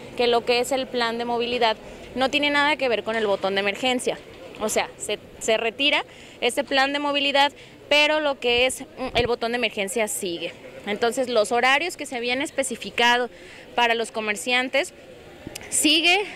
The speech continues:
totalmente igual. Lo que son el plan de movilidad cuatro S, pues es diferente. Entonces, lo único que se va a ver diferente, pues sería las banquetas que se habían pintado, que se había balizado,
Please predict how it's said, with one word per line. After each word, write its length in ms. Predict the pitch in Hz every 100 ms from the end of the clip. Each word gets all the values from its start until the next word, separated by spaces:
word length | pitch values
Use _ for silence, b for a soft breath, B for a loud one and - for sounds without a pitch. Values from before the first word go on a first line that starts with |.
| B
totalmente 540 | 226 226 226 220 202 208
igual. 300 | 185 175 185 B B
Lo 200 | - 226
que 180 | 220 220
son 280 | 262 269 285 B B -
el 160 | 240
plan 240 | 262 262 262
de 80 |
movilidad 560 | 262 254 240 233 233 226
cuatro 380 | - 202 196 220
S, 240 | 254 247 247
pues 220 | 202 202
es 140 | 208 208
diferente. 680 | 233 269 269 285 - 359 B B B -
Entonces, 500 | 226 254 247 269 -
lo 140 | 262
único 460 | 254 269 311 320 320
que 100 | 277
se 160 | 254 220
va 240 | 214 247 B -
a 160 | 196 196
ver 240 | 214 214
diferente, 420 | 254 311 262 226
pues 140 | 226 190
sería 340 | 190 190 190 B B B B 185
las 220 | 233 233
banquetas 640 | 247 240 247 - 262 - B B B -
que 100 | 240
se 120 | 240
habían 320 | 226 240 247
pintado, 500 | 254 214 214 220 226
que 80 | 233
se 120 | -
había 140 | 196 202
balizado, 640 | 233 233 196 214 208 220